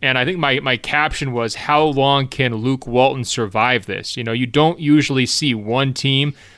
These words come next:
play just absolutely worse defense than everybody else in the entire league, y-, without the coach, you know, at some point getting some hot seat talk.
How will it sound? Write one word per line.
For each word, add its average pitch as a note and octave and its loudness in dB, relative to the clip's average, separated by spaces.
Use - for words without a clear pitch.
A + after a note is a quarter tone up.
play D3 4
just B2 -2
absolutely D3 2
worse B2+ 2
defense C3 0
than A2+ -6
everybody D3 2
else C3 2
in C3+ -4
the A#2+ -2
entire A#2+ 0
league, B2 0
y-, - -10
without C3 0
the C3 -2
coach, B2+ 2
you A#2+ -2
know, C3 2
at A2 -4
some B2 0
point C3 -2
getting B2+ 0
some A2 -6
hot A#2+ -4
seat E3+ -4
talk. D#3 0